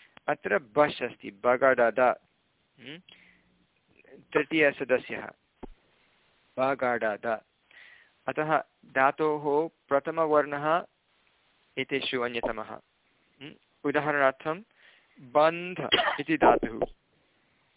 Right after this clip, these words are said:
बध्नाति, बन्ध, बन्ध इति धातुः। बन्ध इति धातुः, तत्र अकारः एव, एक एव स्वरः, एक एव अच् अस्ति, अतः एकाच् धातुः अस्ति।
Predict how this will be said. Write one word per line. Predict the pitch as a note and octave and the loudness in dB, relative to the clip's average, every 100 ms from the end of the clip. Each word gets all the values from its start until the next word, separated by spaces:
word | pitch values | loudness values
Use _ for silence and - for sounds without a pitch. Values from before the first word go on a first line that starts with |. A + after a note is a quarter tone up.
| - | -4
बध्नाति, | A#2+ D3+ E3+ D#3+ C#3+ - G2+ _ _ _ - - | 4 4 4 4 2 0 -14 _ _ _ -4 2
बन्ध, | C#3+ C#3+ C3+ A2 - _ _ _ _ _ _ _ _ _ - _ | 2 2 -8 -8 -10 _ _ _ _ _ _ _ _ _ -20 _
बन्ध | A#2+ D3 D3+ E3+ | -2 -2 0 -4
इति | E3 E3+ | -2 0
धातुः। | C#3 B2 A#2 - - - - - _ _ _ _ _ _ _ _ _ - - - _ _ | 0 0 -4 -4 -4 -4 -20 -20 _ _ _ _ _ _ _ _ _ -20 -20 -20 _ _
बन्ध | B2 B2+ C#3 D#3 D#3+ E3 D3 | -2 0 0 -2 -8 -8 -8
इति | D3 | -4
धातुः, | D3+ C#3+ - D#3+ | 2 2 2 -4
तत्र | D#3+ D#3 - F3 F#3+ G#3 _ - - _ _ _ _ _ _ | 4 6 6 6 0 -2 _ -20 -20 _ _ _ _ _ _
अकारः | D3+ D#3+ E3+ E3 E3 F3 | 0 6 8 8 8 4
एव, | C#3+ F3 F3+ F3+ - - | 4 4 4 2 2 0
एक | D3 | 2
एव | D#3+ F3 F#3+ | 2 2 0
स्वरः, | F3+ - E3+ D3+ D#3+ E3 | 0 6 8 6 2 -2
एक | D#3+ | -2
एव | E3 F3 | 0 2
अच् | F#3 F#3 - | 2 4 6
अस्ति, | E3 - F3+ F#3 | 6 6 -2 -2
अतः | D#3+ D#3+ D#3 - | -2 -2 -4 0
एकाच् | F3 D#3+ E3 F3 | 2 6 8 6
धातुः | C#3+ D3+ C#3+ D3+ D3 | 6 4 2 0 0
अस्ति। | C#3+ - D3 | -2 -6 -14